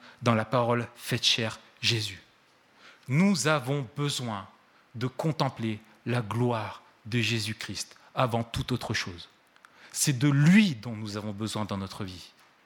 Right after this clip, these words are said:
Et d'une vision qui est celle des Écritures, qui nous fait éclater toute sa majesté et son autorité.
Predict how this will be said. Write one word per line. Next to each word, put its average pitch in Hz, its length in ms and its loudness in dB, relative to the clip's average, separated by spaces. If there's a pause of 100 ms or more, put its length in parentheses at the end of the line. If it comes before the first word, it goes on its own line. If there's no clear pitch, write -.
(340)
Et 131 80 4
d'une 143 220 4
vision 156 640 4 (220)
qui - 180 -4
est 120 40 2
celle 170 320 2
des 131 200 2
Écritures, - 560 -4 (320)
qui - 140 4
nous 156 100 6
fait - 280 0
éclater 180 500 2
toute 165 160 -2
sa - 200 2
majesté 131 540 2
et 120 40 0
son 113 240 0
autorité. 104 480 -6